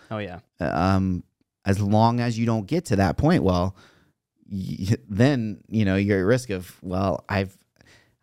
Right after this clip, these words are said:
Speaker 2: I taxed it, you know, I got the tax break and I gave it back," and, and you can get self-righteous for that.
Speaker 1: Yeah.
Speaker 2: That's, I think, like the example you gave of tithing the mint and the dill and every little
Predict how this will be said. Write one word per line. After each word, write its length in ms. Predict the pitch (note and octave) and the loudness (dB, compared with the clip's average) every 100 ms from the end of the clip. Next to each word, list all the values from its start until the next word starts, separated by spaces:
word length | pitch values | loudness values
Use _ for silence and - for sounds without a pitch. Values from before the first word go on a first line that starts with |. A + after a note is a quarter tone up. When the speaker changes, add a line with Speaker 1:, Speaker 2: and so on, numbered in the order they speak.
| - | -4
Speaker 2:
I 140 | G2 | -4
taxed 460 | F#2+ A2 G2+ - A2+ | -4 -6 -6 -6 -6
it, 180 | G#2+ | -4
you 80 | F#2+ | -4
know, 100 | G#2+ | -6
I 100 | F#2 | -6
got 200 | F#2+ G2 | -8 -10
the 60 | F#2+ | -8
tax 300 | - B2+ B2 | -4 -4 -2
break 240 | B2+ A#2+ | -2 -2
and 100 | G2 | -2
I 80 | D#2 | -10
gave 140 | D2 C#2 | -8 -8
it 100 | D#2 | 0
back," 340 | B2+ C3 B2 | 0 0 -4
and, 180 | F#2+ F#2 - - _ | -8 -8 -14 -20 _
and 200 | - F2+ | -4 -2
you 80 | G2 | 0
can 80 | G2+ | 0
get 120 | G2 | -2
self-righteous 600 | - F#2+ F#2+ G2+ G#2+ - | -2 -4 -2 -4 -4 -8
for 140 | - | -10
that. 300 | A2+ G3+ - - - | -8 -8 -8 -14 -20
Speaker 1:
Yeah. 60 | - _ _ | -20 _ _
Speaker 2:
That's, 420 | F#2+ A#2 A2 - | -10 -10 -12 -12
I 120 | F#2+ | -8
think, 340 | F#2+ G2 F#2+ - _ - G2 - - | -4 -4 -4 -10 _ -14 -14 -14 -8
like 220 | F2+ F2 | -6 -4
the 80 | G2 | -6
example 360 | F#2 F#2+ F2+ | -2 -2 -2
you 60 | F2+ | -4
gave 300 | G2 B2+ - | -2 -2 -4
of 120 | - | -10
tithing 380 | - F#2 F#2+ F#2 | -10 -8 -4 -4
the 80 | F2+ | -4
mint 200 | F#2 - | -4 -4
and 80 | |
the 60 | F2 | -6
dill 340 | E2+ G#2 G2 | -2 -2 -2
and 140 | F2+ E2+ | -8 -8
every 220 | F2+ F#2+ | -4 -2
little 340 | F#2+ F#2 F#2 | 0 -2 -4